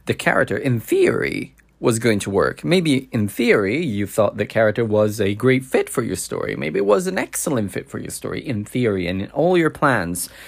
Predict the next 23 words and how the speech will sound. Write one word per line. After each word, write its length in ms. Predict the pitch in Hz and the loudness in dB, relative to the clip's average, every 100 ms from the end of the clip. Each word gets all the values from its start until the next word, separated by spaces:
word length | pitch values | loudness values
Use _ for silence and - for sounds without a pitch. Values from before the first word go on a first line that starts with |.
| - - | -20 -6
But 60 | 208 | 0
then 160 | 233 | 0
once 240 | 220 220 196 | 0 -2 -4
you 60 | |
go 360 | 143 165 190 170 | -2 2 4 4
into 800 | 131 123 127 120 117 107 110 - | 2 0 -2 -2 -2 -4 -6 -8
the 120 | 107 | -8
story 480 | - 185 - 78 - | -4 -2 0 0 -2
and 100 | 143 | -2
once 220 | 180 - | -2 -2
you 40 | |
put 440 | 135 151 - - 175 | -2 -2 -4 -10 -2
that 300 | - - - | 0 0 -4
character 340 | - 80 - | -4 -4 -6
on, 180 | 101 - - | -10 -12 -10
on 160 | 98 | -10
paper 440 | - - - - - - - - | -8 -8 -4 -6 -6 -20 -20 -6
and 320 | - 107 104 101 | 0 2 2 0
you 100 | 107 | 0
make 220 | 107 104 | 0 0
it 100 | - | -2
interact 600 | 151 196 151 110 95 - | -2 2 4 4 2 -4
with 380 | 113 101 87 | -4 -2 -4